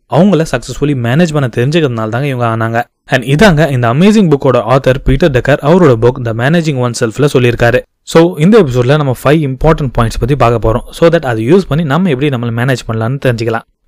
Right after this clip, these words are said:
Because நம்மள மேனேஜ் பண்ண நம்ம கத்துக்கலனா, நம்ம கிட்ட என்னதான் ஹை ஸ்கில் இருந்தாலும் அது வேஸ்டா போயிடும்.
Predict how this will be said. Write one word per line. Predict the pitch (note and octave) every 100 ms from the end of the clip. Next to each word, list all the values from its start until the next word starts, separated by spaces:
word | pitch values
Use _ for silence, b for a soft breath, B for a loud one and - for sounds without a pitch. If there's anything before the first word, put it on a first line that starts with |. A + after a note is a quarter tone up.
| D3
Because | C#3+ C3 - B2
நம்மள | B2 A#2
மேனேஜ் | C3+ G3 D#3
பண்ண | D3 C3+
நம்ம | A2+ G#2
கத்துக்கலனா, | A2 F3+ E3+ A2+ G#2+ D3 A#2+
நம்ம | A#2
கிட்ட | B2+ B2 A#2
என்னதான் | A#2 C#3 E3+
ஹை | D3 C#3
ஸ்கில் | C#3+ A2+ B2
இருந்தாலும் | D#3 A#2+ D3+ B2+
அது | A#2+
வேஸ்டா | B2 B2+ A2
போயிடும். | A2+ A#2